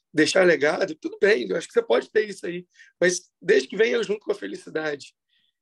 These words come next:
Então, se você tá passando num momento que você tem que fazer algumas escolhas,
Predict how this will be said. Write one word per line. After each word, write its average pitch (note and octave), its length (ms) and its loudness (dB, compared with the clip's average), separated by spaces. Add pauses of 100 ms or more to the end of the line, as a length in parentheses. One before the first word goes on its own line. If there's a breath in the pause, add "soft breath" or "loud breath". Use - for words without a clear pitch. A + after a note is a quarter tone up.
(100)
Então, F#3+ 160 2
se G#3+ 140 -4
você A3 100 -4
tá - 100 -4
passando G#3+ 380 -2
num G#3 80 -10
momento F#3 300 -6
que - 60 -20
você F#3 80 -10
tem F#3 120 -14
que - 40 -20
fazer E3+ 140 -6
algumas F3 360 -8
escolhas, G3+ 640 0